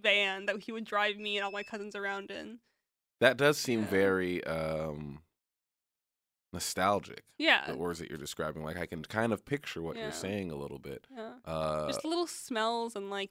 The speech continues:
Speaker 1: the
Speaker 2: Mm-hmm.
Speaker 1: sound of, like, pots and pans clanging together when I wake up, and, like, everyone smokes, and just, like, my,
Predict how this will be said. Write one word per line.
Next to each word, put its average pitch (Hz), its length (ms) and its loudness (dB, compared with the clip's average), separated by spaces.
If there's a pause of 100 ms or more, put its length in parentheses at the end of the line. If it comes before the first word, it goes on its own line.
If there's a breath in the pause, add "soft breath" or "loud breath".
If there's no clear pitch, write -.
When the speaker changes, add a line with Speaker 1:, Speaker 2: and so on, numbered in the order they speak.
Speaker 1:
the 220 80 -4
Speaker 2:
Mm-hmm. - 160 -10
Speaker 1:
sound 220 400 4
of, - 80 -12
like, 214 200 -6
pots 226 280 0
and 220 140 -6
pans 214 480 -2 (400 soft breath)
clanging 233 420 -4
together 214 320 -2
when 214 100 -2
I 208 80 0
wake 208 280 -2
up, 202 280 -6
and, 202 140 -10
like, 202 200 -8 (500)
everyone 240 300 -4
smokes, 214 520 -4
and 202 80 -6
just, 202 160 -10
like, 202 160 -6
my, 220 160 -4